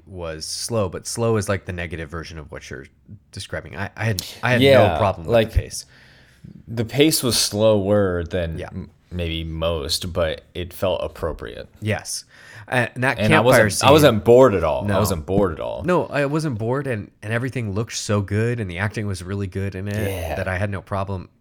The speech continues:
Speaker 1: And that campfire scene, I just wanted to hang out with those guys and listen to them talk about the horse stables,
Speaker 2: Right.
Speaker 1: the history of it.
Speaker 2: Well, st-, I, and I bring it up because,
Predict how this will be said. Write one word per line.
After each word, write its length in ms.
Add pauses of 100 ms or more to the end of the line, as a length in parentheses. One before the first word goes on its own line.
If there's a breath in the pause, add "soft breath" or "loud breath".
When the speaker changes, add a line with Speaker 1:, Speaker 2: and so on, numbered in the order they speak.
(100)
Speaker 1:
And 120
that 200
campfire 340
scene, 340
I 100
just 120
wanted 200
to 40
hang 200
out 100
with 100
those 160
guys 320
and 160
listen 240
to 60
them 140
talk 260
about 340 (800 loud breath)
the 140
horse 160
stables, 520
Speaker 2:
Right. 220
Speaker 1:
the 60
history 380
of 140
it. 440 (880 loud breath)
Speaker 2:
Well, 180
st-, 180
I, 120
and 260
I 60
bring 180
it 60
up 160
because, 760